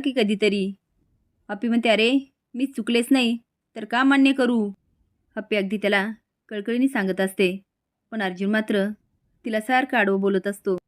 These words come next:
तेवढ्यात अमोलचा आवाज येतो, "मामा." आप्पी म्हणते, "अर्जुन, तुझ्याशी बोलण्यात काहीच अर्थ नाहीये." ती जायला लागते. तो म्हणतो, "आप्पे थांब." तिच्या मागे जात म्हणतो, "आप्पे, काहीतरी पळवाट काढू नकोस, थांब." तो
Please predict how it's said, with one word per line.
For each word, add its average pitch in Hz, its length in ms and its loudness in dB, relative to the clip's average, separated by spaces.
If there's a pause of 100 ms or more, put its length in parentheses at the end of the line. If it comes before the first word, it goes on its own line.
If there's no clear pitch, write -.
(600)
तेवढ्यात 220 240 -6
अमोलचा 208 340 0
आवाज 196 220 0
येतो, 226 220 -2 (300)
"मामा." 254 340 -2 (720)
आप्पी 208 180 -6
म्हणते, 220 200 0
"अर्जुन, 202 400 0
तुझ्याशी - 800 -12
बोलण्यात 208 340 -2
काहीच 277 200 0
अर्थ 185 220 2
नाहीये." 196 400 2 (640)
ती 220 80 -12
जायला 190 240 -2
लागते. 208 300 0 (600)
तो 226 40 -12
म्हणतो, 214 160 -2
"आप्पे 196 260 -2
थांब." 208 360 4
तिच्या 220 200 -4
मागे 196 220 0
जात 202 200 0
म्हणतो, 214 240 2 (360)
"आप्पे, 202 320 0 (680)
काहीतरी 220 240 -4
पळवाट 226 360 0
काढू 208 200 2
नकोस, 208 420 0 (220)
थांब." 220 260 0 (400)
तो 240 60 -8